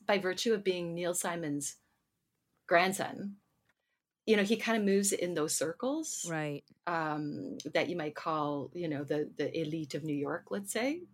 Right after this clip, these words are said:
Speaker 1: And that, of course, has an influence everywhere.
Speaker 2: Yeah.
Speaker 1: And so i-, he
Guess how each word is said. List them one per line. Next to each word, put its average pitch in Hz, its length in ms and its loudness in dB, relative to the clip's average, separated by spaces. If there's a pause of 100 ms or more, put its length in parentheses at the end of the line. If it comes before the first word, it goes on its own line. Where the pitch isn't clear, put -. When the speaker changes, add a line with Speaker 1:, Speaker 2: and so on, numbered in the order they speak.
Speaker 1:
And 165 200 -2
that, 180 300 8 (480)
of - 100 -6
course, - 220 4
has - 160 0
an 156 140 0
influence 170 920 -2 (880)
everywhere. - 500 0 (840)
Speaker 2:
Yeah. 151 160 -6 (240)
Speaker 1:
And 185 380 6
so 170 600 6 (100)
i-, - 160 -2
he 214 160 4